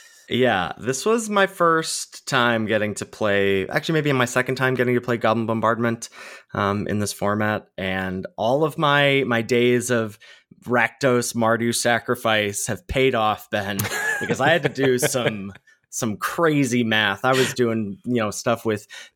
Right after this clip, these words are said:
Speaker 1: Totentons and Goblin Bombardment, sacrificing creatures that turned into rats, and then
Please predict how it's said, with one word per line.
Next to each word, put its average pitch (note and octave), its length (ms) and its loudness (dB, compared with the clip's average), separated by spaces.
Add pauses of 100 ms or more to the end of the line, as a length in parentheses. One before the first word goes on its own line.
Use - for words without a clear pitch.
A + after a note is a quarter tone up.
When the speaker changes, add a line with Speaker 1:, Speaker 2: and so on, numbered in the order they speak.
Speaker 1:
Totentons B2 880 2
and G#2+ 180 0
Goblin A2 320 2
Bombardment, A2 680 0
sacrificing A#2 600 -2
creatures A2+ 440 -2
that A2 100 -6
turned A#2 220 -2
into A2 200 0
rats, A2+ 520 2
and G#2+ 100 -2
then A2+ 220 0